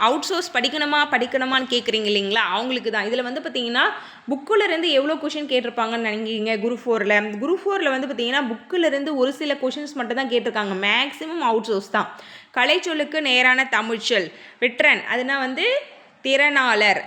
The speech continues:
திறனாளர். ஆனா குரூப் டூல ஓரளவுக்கு வந்து ஒரு சில கொஷின் வந்து புக்லேருந்து எடுத்திருக்காங்க. கலைச்சொல்லுக்கு இணையான தமிழ் சொல் கண்டறிக. கிளாசியர், பனியாறு.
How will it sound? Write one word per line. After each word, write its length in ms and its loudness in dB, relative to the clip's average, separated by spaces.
திறனாளர். 800 4
ஆனா 220 4
குரூப் 340 -2
டூல 260 2
ஓரளவுக்கு 600 0
வந்து 220 -2
ஒரு 140 0
சில 200 -2
கொஷின் 340 -4
வந்து 240 -4
புக்லேருந்து 480 0
எடுத்திருக்காங்க. 520 0
கலைச்சொல்லுக்கு 680 0
இணையான 520 0
தமிழ் 320 0
சொல் 240 -2
கண்டறிக. 540 -2
கிளாசியர், 640 2
பனியாறு. 640 2